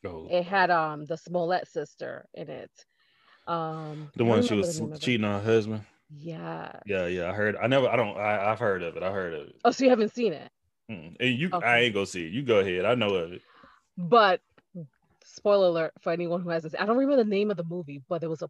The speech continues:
Speaker 2: part that the guy, one of the guy main
Speaker 1: Was it
Speaker 2: characters
Speaker 1: Temptation or something like
Speaker 2: I
Speaker 1: that?
Speaker 2: think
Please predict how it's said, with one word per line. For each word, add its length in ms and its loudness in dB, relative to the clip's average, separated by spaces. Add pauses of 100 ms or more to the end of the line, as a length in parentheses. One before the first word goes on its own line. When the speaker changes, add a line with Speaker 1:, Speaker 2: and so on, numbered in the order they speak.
Speaker 2:
part 380 -4
that 160 -10
the 80 -6
guy, 380 -2
one 120 -2
of 60 -4
the 60 -8
guy 260 -6
main 200 -8
Speaker 1:
Was 140 -4
it 160 -6
Speaker 2:
characters 0 -
Speaker 1:
Temptation 760 -8
or 40 -10
something 220 -12
like 260 -14
Speaker 2:
I 100 -10
Speaker 1:
that? 80 -12
Speaker 2:
think 200 -6